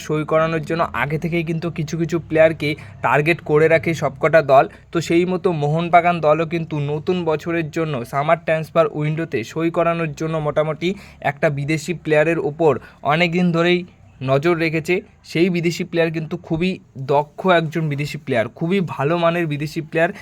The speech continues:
যাকে কিন্তু অনেক দিন ধরেই টার্গেট করে রেখেছে মোহনবাগান দল। এবং সেই বিদেশি প্লেয়ারটির জন্য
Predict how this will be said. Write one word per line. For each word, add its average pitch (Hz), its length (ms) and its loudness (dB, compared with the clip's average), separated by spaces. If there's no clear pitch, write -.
যাকে 147 340 0
কিন্তু 175 200 -2
অনেক 175 260 -2
দিন 175 220 -2
ধরেই 165 300 0
টার্গেট 143 320 0
করে 160 240 -2
রেখেছে 135 460 0
মোহনবাগান 147 580 0
দল। 104 180 -6
এবং 147 220 2
সেই 180 300 2
বিদেশি 170 380 -2
প্লেয়ারটির 165 480 -4
জন্য 165 240 0